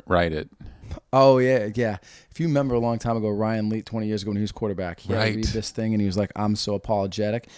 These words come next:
Speaker 2: <laughs> He crumbled it up and threw it right in his locker. <laughs>
Speaker 1: That's right.
Speaker 2: Yeah, so there's no sincerity. Like, those letters that are written for those guys, those guys aren't even smart enough to write those.
Speaker 1: Yeah.
Speaker 2: Like, I couldn't write those letters.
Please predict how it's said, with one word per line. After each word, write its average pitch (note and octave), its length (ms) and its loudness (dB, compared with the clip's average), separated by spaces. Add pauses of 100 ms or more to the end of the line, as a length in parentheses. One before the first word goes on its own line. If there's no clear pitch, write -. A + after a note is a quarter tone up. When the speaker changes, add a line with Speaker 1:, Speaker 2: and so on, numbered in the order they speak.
Speaker 2:
<laughs> - 220 -14
He E3+ 140 2
crumbled B2 500 4
it - 20 2
up A#2 160 -2
and F#2+ 120 -6
threw A#2 180 -4
it A2 40 -2
right G#2+ 160 -2
in G#2 60 -10
his F#2+ 120 -10
locker. G#2 320 -6 (100)
<laughs> - 80 -16
Speaker 1:
That's - 400 -2
right. G#2+ 360 2 (260)
Speaker 2:
Yeah, F#2 180 -2
so A2 400 -2 (540)
there's B2 120 -2
no D3 100 2
sincerity. G#2 560 0
Like, G2+ 240 -6 (400)
those D3 240 4
letters C3 280 6
that G#2 80 2
are G#2 40 2
written - 180 0
for F2+ 80 -8
those F2 140 -6
guys, D#2+ 560 -8
those A#2+ 160 -6
guys C3 180 0
aren't B2 80 0
even G#2+ 80 -2
smart A2 280 -4
enough G#2 180 -8
to D#2+ 100 -12
write C3+ 220 -6
those. - 260 -16 (160)
Speaker 1:
Yeah. G2+ 300 2 (200)
Speaker 2:
Like, G#2 120 -2
I - 80 0
couldn't G2+ 240 -6
write D#2 180 -10
those D#2 160 -14
letters. B1+ 320 -16